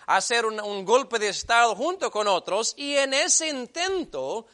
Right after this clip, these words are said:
dice que había matado a alguien. Ahora bien, permítanme decirles algo. Por eso debería haber muerto Barrabás.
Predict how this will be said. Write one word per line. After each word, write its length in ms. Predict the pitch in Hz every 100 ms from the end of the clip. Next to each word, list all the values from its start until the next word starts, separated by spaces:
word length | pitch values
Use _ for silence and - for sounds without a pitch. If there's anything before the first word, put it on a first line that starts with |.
| _ -
dice 1040 | 147 320 427 - - 123 135 185 - _ _
que 220 | 175 160
había 580 | 151 151 185 196 190 - _ 156
matado 680 | 170 165 - 147 151 151 151
a 120 | 160
alguien. 220 | 131 131
Ahora 140 | 165
bien, 320 | 156 147 107 _ _ _ _ -
permítanme 340 | 131 175 220
decirles 300 | 170 160 147
algo. 320 | 147 127 - _ _ _ _ _ _ _ _ _ _ _ _ _ _ _ _ _ _ _ _ _ _ _ _ _ _ _ _ _ _ _ _ _ _
Por 220 | - 151
eso 380 | 247 302 - - _ _ _ _ _ _ _ _ _
debería 480 | 131 127 127 147 151
haber 180 | 127 123
muerto 380 | 127 123 _ _ _ _ _ _ _ _ _ _ _ _ _ _ _ _ _ _ _ _ _ -
Barrabás. 600 | 117 107 95 - -